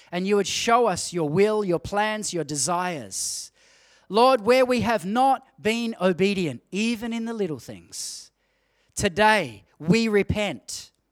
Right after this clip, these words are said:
We repent from those things. And you might even want to go through some things just in your mind. You might want to bring some things before the feet of Jesus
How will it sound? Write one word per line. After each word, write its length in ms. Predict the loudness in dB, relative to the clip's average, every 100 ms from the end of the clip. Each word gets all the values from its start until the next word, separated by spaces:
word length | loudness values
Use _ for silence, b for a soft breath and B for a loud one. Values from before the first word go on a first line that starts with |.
| _ _ b b
We 140 | -2 0
repent 520 | 0 -2 -2 -2 -4
from 220 | -8 -4
those 280 | -2 -4 -6
things. 280 | -6 -6 -6
And 120 | -6
you 80 | 0
might 180 | 0 0
even 200 | -4 -4
want 120 | -4
to 60 |
go 200 | 0 0
through 320 | 0 -2 -6 -6 B B
some 180 | -8
things 260 | -6 -6 -6
just 260 | -8 -8 -6
in 120 | -4
your 160 | -4
mind. 420 | -2 -4 -4 -10 -16 B B
You 80 | -2
might 200 | 2 2
want 120 | 2
to 60 | 0
bring 280 | -2 -2 -2
some 180 | -6
things 340 | -4 -2 -2 -4
before 300 | -6 0 2
the 100 | 2
feet 280 | 0 0 0
of 80 |
Jesus 580 | -2 -2 -2 -6 -8 -10